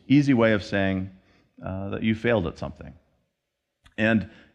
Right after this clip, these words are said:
um, the jargon for even, I think, worse than that right now, it's, again, uh,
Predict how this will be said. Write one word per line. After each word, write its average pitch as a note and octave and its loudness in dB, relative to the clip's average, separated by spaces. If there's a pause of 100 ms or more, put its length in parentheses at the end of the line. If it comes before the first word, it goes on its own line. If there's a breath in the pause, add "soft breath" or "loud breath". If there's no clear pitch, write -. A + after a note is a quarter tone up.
um, E2+ 2
the A2 0
jargon B2 4
for G2+ 0
even, G#2+ 0
I F#2+ 0
think, F#2 -4
worse F2+ -4
than A#2 -2
that A#2 0
right A2+ 0
now, A2 0
it's, G#2 -4 (360)
again, E2+ -10 (640)
uh, G2 -6